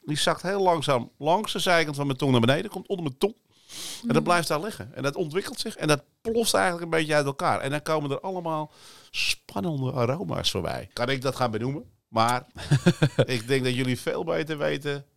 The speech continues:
Speaker 1: hoe de whisky smaakt dan dat als ik dat jullie ga vertellen.
Speaker 2: Ja,
Speaker 1: Dus ik
Speaker 2: dat denk ik ook. Ja, en, eh, ook voor de mensen die het abonnement hebben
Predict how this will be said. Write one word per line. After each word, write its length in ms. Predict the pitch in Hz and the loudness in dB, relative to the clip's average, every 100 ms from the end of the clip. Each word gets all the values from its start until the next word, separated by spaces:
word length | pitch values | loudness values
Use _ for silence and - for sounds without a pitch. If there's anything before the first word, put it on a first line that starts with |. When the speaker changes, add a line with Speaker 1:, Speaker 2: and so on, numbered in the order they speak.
| _ | _
Speaker 1:
hoe 380 | _ 139 139 - 269 | _ 0 0 -2 -8
de 120 | 123 | -4
whisky 320 | 127 135 - 120 | 2 2 0 -8
smaakt 480 | - 127 110 - | -4 -4 -4 -6
dan 120 | - 113 | -8 -6
dat 180 | 117 | -6
als 140 | 117 110 | -6 -6
ik 160 | 120 | -8
dat 100 | 113 95 | -10 -8
jullie 220 | 110 98 | -6 -4
ga 160 | 101 92 | 0 -2
vertellen. 320 | - 92 - | -2 -4 -4
Speaker 2:
Ja, 100 | 247 - - - - - | -10 -12 -16 -18 -18 -8
Speaker 1:
Dus 120 | 117 | -6
ik 80 | 131 | -2
Speaker 2:
dat 120 | 214 | -2
denk 200 | 208 202 | -2 -6
ik 160 | 185 - | -8 -8
ook. 260 | 262 - - - | -8 -10 -20 -8
Ja, 300 | 330 262 226 | 0 2 4
en, 240 | 269 269 | 4 6
eh, 140 | 262 254 | 4 4
ook 140 | 403 | 0
voor 100 | - | 0
de 60 | 269 | -2
mensen 280 | 247 240 202 | 0 0 -2
die 100 | 214 | -2
het 140 | 190 - | -4 -2
abonnement 440 | 208 208 208 349 | 0 0 -2 -2
hebben 260 | 220 175 233 | -4 -6 -8